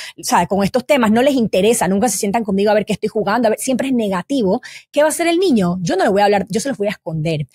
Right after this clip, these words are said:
y yo voy a solito descifrar cómo navegar este mundo. Y ahí es donde yo pienso que es el problema enorme, porque sí necesitan mucha ayuda de los adultos para navegar este mundo de manera productiva y saludable.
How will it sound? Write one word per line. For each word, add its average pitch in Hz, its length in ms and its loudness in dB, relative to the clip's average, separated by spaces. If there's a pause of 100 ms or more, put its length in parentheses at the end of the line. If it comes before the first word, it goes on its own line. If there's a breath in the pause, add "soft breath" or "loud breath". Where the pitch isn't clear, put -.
(160 loud breath)
y 226 100 0
yo 247 80 4
voy 262 80 4
a 262 80 2
solito 254 580 -2
descifrar 240 540 -2
cómo 226 300 0
navegar 185 360 -2
este 202 200 -4
mundo. 185 340 0
Y 196 120 -2
ahí 214 260 0
es 262 80 -4
donde 226 180 -2
yo 190 100 -2
pienso 196 240 -6
que 180 100 -6
es 180 40 0
el 175 60 -4
problema 170 340 -4
enorme, 160 300 -4
porque 180 320 -6
sí 269 300 -4
necesitan 202 580 -4 (240)
mucha 220 640 0
ayuda 202 480 -2
de 185 140 -2
los 170 120 -2
adultos 226 400 -2
para 185 160 -6
navegar 170 320 -2
este - 140 -6
mundo 240 220 0
de 214 80 -4
manera 175 340 -4 (220)
productiva 185 560 -2
y 202 60 0
saludable. 151 580 -4